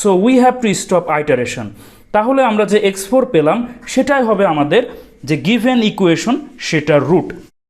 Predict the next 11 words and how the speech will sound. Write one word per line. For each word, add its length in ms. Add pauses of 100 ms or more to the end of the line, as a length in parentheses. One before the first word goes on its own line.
(140)
তো 80
আমাদের 360
যে 160
ইকুয়েশন 600
দেয়া 220
ছিল, 420 (360)
সেটা 320
হচ্ছে 480 (480)
f 200
of 160 (280)
x 60